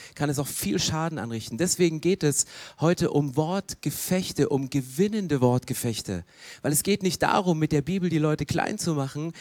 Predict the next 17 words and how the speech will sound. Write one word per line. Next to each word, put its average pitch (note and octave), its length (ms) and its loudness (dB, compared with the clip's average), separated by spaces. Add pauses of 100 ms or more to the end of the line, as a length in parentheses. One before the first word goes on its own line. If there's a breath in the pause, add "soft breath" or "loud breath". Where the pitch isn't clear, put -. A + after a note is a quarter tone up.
(160 loud breath)
sondern D#3 160 4
es - 100 -2
geht D3+ 160 0
darum, D#3+ 320 2
mit D3 160 2
der C#3 80 4
Bibel D#3+ 300 0
das C#3 180 0
Reich C3+ 160 -2
Gottes C3 320 -2
groß F3+ 380 0
zu C#3 140 2
machen A#2+ 280 -2
mit A#2 140 -2
dem A2+ 120 -2
Wort A2 200 0
Gottes. G#2 480 -4